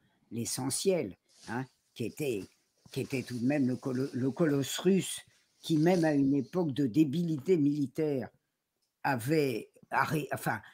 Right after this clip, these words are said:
immobilisé une partie des troupes allemandes. Comment était-il possible pour Marc Bloch, euh, que, que,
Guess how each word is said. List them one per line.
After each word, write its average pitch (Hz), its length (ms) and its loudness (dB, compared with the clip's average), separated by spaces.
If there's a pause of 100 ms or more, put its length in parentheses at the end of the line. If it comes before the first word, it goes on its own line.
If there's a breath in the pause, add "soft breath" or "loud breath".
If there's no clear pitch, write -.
(140 loud breath)
immobilisé 160 880 6
une 156 140 6
partie 139 340 -2
des 113 120 -6
troupes 117 320 -8
allemandes. 185 360 -2
Comment 180 500 2 (300 loud breath)
était-il 151 480 0
possible 208 800 0 (1080)
pour 147 160 -4
Marc 131 260 0
Bloch, 196 480 0 (920)
euh, 131 520 2 (760)
que, 233 320 6
que, 208 360 6